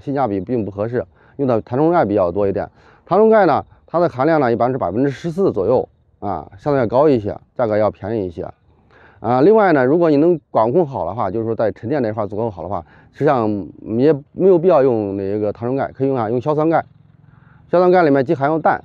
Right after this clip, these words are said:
啊，又含有钙啊，钙含量还比较高啊，这个更便宜。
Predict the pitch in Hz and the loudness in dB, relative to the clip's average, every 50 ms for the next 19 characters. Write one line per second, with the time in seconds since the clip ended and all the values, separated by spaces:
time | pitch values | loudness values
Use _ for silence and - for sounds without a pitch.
0 | - _ _ _ _ _ - 95 98 92 104 139 139 - 131 131 143 143 135 - | -14 _ _ _ _ _ -14 -10 -8 -4 0 0 0 2 0 -2 0 0 2 2
1 | 123 101 - _ _ _ - 104 101 98 170 143 120 120 127 131 131 127 123 135 | 0 0 -2 _ _ _ -14 -12 -4 0 0 0 0 0 -2 -2 -2 0 0 0
2 | 107 95 90 110 113 110 - _ _ _ _ _ _ _ _ _ _ _ - - | 0 0 0 0 -2 -2 -4 _ _ _ _ _ _ _ _ _ _ _ -12 -6
3 | 104 101 104 - 175 160 151 139 208 175 120 110 92 92 101 98 90 | -4 -4 0 2 2 2 4 4 2 2 2 0 -4 -4 -4 -4 -6